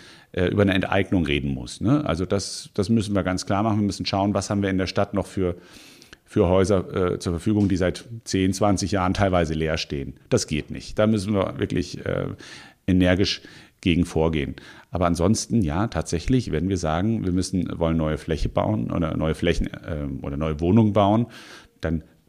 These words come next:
müssen, ist die Planung eines neuen Stadtteils, wie gesagt, zum Beispiel am Laienhof, äh, durchaus was, was wichtig ist, ja. Und, ähm, da, ähm, da müssen wir jetzt eben die, die Verwaltung so aufstellen, dass wir das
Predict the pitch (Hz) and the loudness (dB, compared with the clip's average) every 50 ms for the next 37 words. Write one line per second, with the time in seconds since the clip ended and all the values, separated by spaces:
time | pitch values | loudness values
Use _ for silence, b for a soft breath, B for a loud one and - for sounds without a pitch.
0 | _ _ - - 90 90 98 95 - - - - - 104 110 117 110 - - - | _ _ -6 -2 2 4 4 4 2 -2 -6 -6 -8 -8 -6 -6 -6 -6 -8 -6
1 | - 107 - - - 98 - - 95 87 80 85 98 107 120 120 123 - 98 92 | -6 -6 -4 -2 -2 -2 0 0 0 2 4 4 4 4 4 4 4 2 2 0
2 | 90 82 - 92 85 82 80 78 78 - - 90 95 - - 123 123 127 135 135 | 0 0 0 -2 -2 0 -2 -2 -2 -2 -2 -2 -2 -2 -2 -2 -2 -2 -4 -6
3 | - - - - - _ - - 82 82 85 92 98 85 80 80 82 - - - | -8 -12 -12 -14 -18 _ -12 -10 -4 -2 -2 -2 0 -2 -2 -4 -4 -6 -10 -10
4 | - 87 76 73 69 - - - 76 76 67 65 78 90 98 110 113 113 - - | -6 -4 -4 -4 -4 -4 -6 -6 -4 -4 -4 -2 0 0 2 2 2 0 0 -2
5 | B B B B B B B B B B _ 101 92 - - 95 98 101 - - | B B B B B B B B B B _ -2 -2 0 2 4 4 4 4 2
6 | - 78 85 95 - - 90 82 87 - - - - - _ 95 92 - - 110 | 2 2 2 2 2 2 0 0 0 0 -4 -10 -12 -4 _ 0 0 4 4 4
7 | 120 - - - 82 71 - - - - - - 73 67 73 85 107 - - - | 4 4 4 2 2 -2 -2 -6 -8 -8 -8 -8 -8 -6 -6 -8 -8 -8 -8 -6
8 | 71 73 76 - - 80 76 73 73 71 69 - - _ _ _ _ _ _ _ | -4 -4 -6 -4 -4 -2 -2 -2 -2 -4 -6 -10 -16 _ _ _ _ _ _ _
9 | _ _ _ _ _ - - - - - 71 69 78 85 - - 90 85 85 85 | _ _ _ _ _ -12 -12 -6 0 0 2 2 2 0 2 2 2 4 4 2
10 | 85 - - - - - - - - - - - - 69 69 82 87 92 101 98 | 2 0 -2 -4 -4 -4 -4 -6 -6 -8 -8 -6 -6 -4 -2 -2 0 2 2 4
11 | 98 95 92 82 92 90 - - - 95 95 85 92 95 85 82 - - - - | 4 4 4 4 2 0 0 -4 -6 -4 -2 -2 -2 -2 -4 -6 -8 -10 -8 -8
12 | 85 - - 85 - 98 90 87 90 90 90 85 87 87 87 87 - - 90 90 | -8 -6 -6 -4 -2 0 2 2 2 4 2 2 4 4 2 2 2 2 2 2
13 | 90 87 - 92 90 87 85 - - | 2 0 0 0 0 0 0 -2 -8